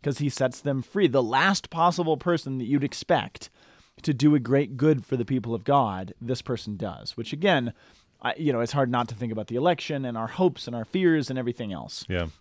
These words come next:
Speaker 1: So here's a guy that, that seemed like an unlikely candidate for doing great good to the people of God, but he does it. The temple is rebuilt. Um, it's finished in, in the year five sixteen under Zerubbabel. That number is important because, again, we're about five hundred years prior to Christ.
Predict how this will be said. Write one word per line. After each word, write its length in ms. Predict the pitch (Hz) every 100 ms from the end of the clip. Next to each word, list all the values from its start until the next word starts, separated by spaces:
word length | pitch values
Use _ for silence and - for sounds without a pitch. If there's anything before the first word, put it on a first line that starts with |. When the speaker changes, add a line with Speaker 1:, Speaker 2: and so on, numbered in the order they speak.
| -
Speaker 1:
So 100 | 151
here's 160 | 175 165
a 60 |
guy 240 | 151 139 123
that, 300 | 123 98 123
that 160 | 120
seemed 200 | - 147
like 120 | 135
an 80 | 123
unlikely 420 | 123 127 117 117
candidate 460 | 107 120 107 98 -
for 80 | 107
doing 240 | 107 113
great 260 | 101 107 -
good 200 | 110 95
to 80 | 98
the 60 | -
people 240 | 98 92
of 80 | -
God, 240 | - 90
but 100 | 104
he 80 | 127
does 240 | 165 202
it. 140 | 190 - - - - _
The 100 | 151
temple 360 | 175 165 151 147
is 100 | 120
rebuilt. 480 | 131 120 240 233 - - _
Um, 260 | 151 143 143 160
it's 120 | -
finished 360 | - 175 156 147
in, 200 | 139 127
in 180 | 127 127
the 80 |
year 140 | 127 127
five 280 | 139 131 -
sixteen 640 | - - - - 127 131
under 320 | 131 120 117 113
Zerubbabel. 580 | 120 120 120 139 135 - - -
That 120 | 190 220
number 180 | 202
is 100 | 165
important 320 | 160 160 151 139
because, 240 | 147 139
again, 200 | 143 131
we're 120 | 127
about 180 | 117 -
five 220 | 131 131
hundred 240 | 143 135 113
years 140 | 107
prior 320 | - 98 95
to 60 | 87
Christ. 440 | - - - -